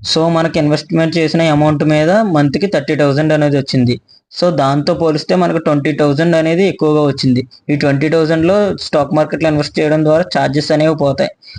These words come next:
ఆ ఛార్జెస్ అనేవి టెన్ థౌజండ్ తీసేసినా కూడా మనకి ఇంకా అడిషనల్గా ఒక టెన్ థౌజండ్ అనేది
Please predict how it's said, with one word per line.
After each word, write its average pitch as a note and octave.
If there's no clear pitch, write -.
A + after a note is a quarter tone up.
ఆ C3
ఛార్జెస్ C3+
అనేవి D#3+
టెన్ C#3+
థౌజండ్ D3
తీసేసినా D#3
కూడా E3
మనకి C#3+
ఇంకా C#3
అడిషనల్గా D#3
ఒక D#3+
టెన్ C#3+
థౌజండ్ D3+
అనేది D#3+